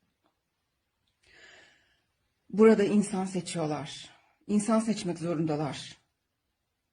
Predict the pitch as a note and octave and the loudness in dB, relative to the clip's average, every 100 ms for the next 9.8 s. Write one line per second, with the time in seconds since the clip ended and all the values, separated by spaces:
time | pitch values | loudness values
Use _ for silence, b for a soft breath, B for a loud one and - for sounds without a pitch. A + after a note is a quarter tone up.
0 | _ _ _ _ _ - A#3 A#3 G#3+ G3+ | _ _ _ _ _ -4 4 4 4 -2
1 | A#3+ - B B B - G#3 - A3+ - | -2 -8 B B B -12 -10 -4 -2 0
2 | G#3 - G3+ E3 D#3 F#3 - - _ _ | -2 -2 -2 0 0 0 -4 -12 _ _
3 | _ F3 - - G3+ G3 E3 - E3 D#3 | _ -10 -8 -2 0 0 -4 -6 -4 -2
4 | D3+ - D3+ D3+ F#3+ D4+ - _ _ _ | -2 -2 0 0 0 -4 -8 _ _ _
5 | _ _ _ _ _ _ _ - F3+ G3+ | _ _ _ _ _ _ _ -6 -4 0
6 | C4 C4 G#3 E3+ F#3+ F3 F#3 F3+ F3+ F#3+ | 2 2 0 -2 -2 -2 0 -2 -4 -2
7 | F3 F3+ F#3+ F3 F3 F3 F#3+ - E3 D#3+ | 0 0 -2 -2 -4 -4 -8 -10 -8 -8
8 | D#3+ D#3 F3 E3+ F3 E3+ - D#3+ D#3 E3 | -10 -10 -8 -6 -4 -4 -2 -4 -2 -4
9 | E3 D#3 F3+ D#3 C#3+ - - - | -4 -6 -2 -2 -2 -6 -12 -18